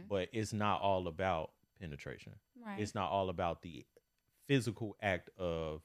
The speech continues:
Speaker 1: you going inside of her. It's a lot of things that's around it, things that lead up to it, things after it.
Speaker 2: Mm-hmm.
Speaker 1: You know, um, I feel like a lot of women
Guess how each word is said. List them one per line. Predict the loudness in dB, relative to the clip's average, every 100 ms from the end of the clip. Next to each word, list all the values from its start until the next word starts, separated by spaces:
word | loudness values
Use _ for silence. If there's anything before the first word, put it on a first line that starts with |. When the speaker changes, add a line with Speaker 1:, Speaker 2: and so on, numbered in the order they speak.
| _
Speaker 1:
you | -20 -20 -18
going | -14 -10
inside | -4 0 0
of | 0
her. | -8
It's | -10
a | -8
lot | -8 -8
of | -8
things | -10 -10 -10
that's | -12 -12 -12
around | -10 -8 -6 -6 -4
it, | -6 -8 _ _
things | -10 -8
that | -6 -8
lead | -10 -8
up | -8 -8
to | -16 -16
it, | -18 _ -12
things | -10 -10 -16 _
after | -4 -4 -4 -6 -4
it. | -4 -8 _ _ -20
Speaker 2:
Mm-hmm. | -20 -18 -14
Speaker 1:
You |
know, | -4 -2 -2 -4
um, | -6 -6 -8 -6
I | -8
feel | -4 0
like | 0 0
a |
lot | -4 -2 -2
of | -4
women | -6 -8 -10